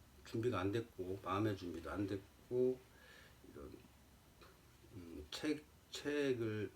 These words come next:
마무리하고 있는 중에, 아, 좀 마음에 개치-, 내키지를 않아서 미루고 미루다가, 음,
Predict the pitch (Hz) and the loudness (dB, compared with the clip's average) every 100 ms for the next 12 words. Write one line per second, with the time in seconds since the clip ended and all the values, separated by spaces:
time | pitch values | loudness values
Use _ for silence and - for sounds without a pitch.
0 | - - - - - - - - - 87 | -14 -20 -20 -20 -20 -20 -6 -6 -2 2
1 | 101 113 117 107 104 98 98 - 90 90 | 4 6 4 4 4 4 2 -2 -6 -4
2 | 101 98 - - - - - - - 92 | -4 -6 -16 -20 -20 -20 -20 -20 -18 -14
3 | 87 - - - - - - - - - | -14 -16 -16 -12 -10 -12 -14 -20 -20 -20
4 | - - - - - - - - - - | -20 -20 -20 -20 -20 -20 -20 -20 -16 -10
5 | 69 82 87 - 78 76 - 82 95 107 | -8 -4 -4 -6 -10 -12 -6 -4 -4 -6
6 | - 117 82 85 92 87 82 95 - - | -4 0 0 0 -2 -4 -2 -2 -4 -2
7 | 101 104 110 113 98 95 - 80 95 104 | 0 2 2 4 4 2 0 2 2 0
8 | - - - - - - - - 98 - | -6 -18 -20 -20 -20 -20 -18 -8 -6 -6
9 | - | -10